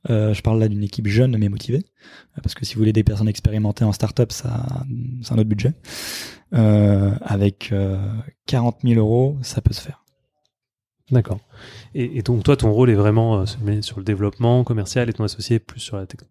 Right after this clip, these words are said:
Speaker 2: sur la technologie, c'est ça ?
Speaker 1: Euh, pas tout à fait.
Speaker 2: Non.
Speaker 1: Euh,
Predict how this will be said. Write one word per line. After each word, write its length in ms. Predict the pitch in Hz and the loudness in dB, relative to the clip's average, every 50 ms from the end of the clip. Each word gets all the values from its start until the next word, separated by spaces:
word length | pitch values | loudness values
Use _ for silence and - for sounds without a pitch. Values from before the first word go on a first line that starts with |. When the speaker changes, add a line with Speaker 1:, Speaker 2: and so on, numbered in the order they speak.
| 143 _ _ | -20 _ _
Speaker 2:
sur 160 | - - 113 | -10 -8 -8
la 60 | 101 | -6
technologie, 380 | - 104 104 101 98 92 95 - _ _ _ - | -4 -2 -2 -2 -2 -2 -6 -12 _ _ _ -18
c'est 60 | 131 | -16
ça ? 120 | - 101 - - _ _ _ - - | -16 -16 -16 -18 _ _ _ -4 0
Speaker 1:
Euh, 320 | 165 127 120 117 117 117 107 - _ _ _ _ _ - | 2 4 4 6 4 2 0 -2 _ _ _ _ _ 0
pas 80 | - 233 | 0 2
tout 100 | - 226 | 4 4
à 60 | 190 - | 2 4
fait. 260 | - 135 - - - | 4 0 -2 0 -2
Speaker 2:
Non. 160 | 113 131 - - - | -4 -4 0 2 2
Speaker 1:
Euh, 720 | 127 127 123 120 120 117 117 117 113 113 110 110 117 | 4 4 4 4 4 2 2 2 2 2 0 0 -2